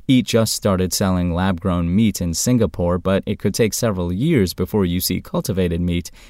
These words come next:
in Europe, for instance. Food safety regulators will have to approve those new products. When it comes to Gourmet's funding, Point Nine and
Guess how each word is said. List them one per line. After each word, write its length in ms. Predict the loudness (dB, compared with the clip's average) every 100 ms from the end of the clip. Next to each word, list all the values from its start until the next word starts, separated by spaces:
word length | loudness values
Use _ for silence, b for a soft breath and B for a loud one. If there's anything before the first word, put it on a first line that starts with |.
| B
in 160 | -4
Europe, 560 | -2 2 4 2 -2 -16
for 200 | -6 -4 -2
instance. 580 | -2 -2 -6 -6 -8 -10 _ _
Food 240 | 2 2
safety 320 | 2 0 0 0
regulators 720 | 0 -2 -2 -2 0 -2 0
will 140 | -2
have 180 | 0 0
to 160 | 2 0
approve 580 | 2 2 2 2 -2 -2
those 260 | 0 0
new 180 | -2 -4
products. 680 | -2 -4 -4 -6 -12 -14 -14 -16 _ _ _ _ 0
When 120 | 0
it 60 |
comes 220 | 2 0 2
to 100 | 2
Gourmet's 440 | 4 4 2 0
funding, 400 | -2 -2 0 -4
Point 300 | 0 0 2
Nine 360 | 2 4 4 2
and 280 | 2 2